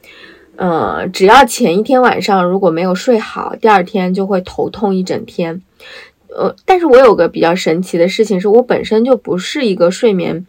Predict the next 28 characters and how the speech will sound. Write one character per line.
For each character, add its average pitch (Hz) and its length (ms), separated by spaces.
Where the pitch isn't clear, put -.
需 - 180
要 233 280
睡 285 200
很 - 220
多 226 240
的 269 100
人。 - 320
我 202 100
知 208 160
道 233 180
其 208 160
实 226 140
身 247 140
边 247 100
有 190 100
一 151 40
些 190 100
朋 190 220
友， 175 100
他 196 180
是 190 380
周 220 140
末 226 120
没 165 200
事 214 180
可 190 180
以 180 120
从， 175 320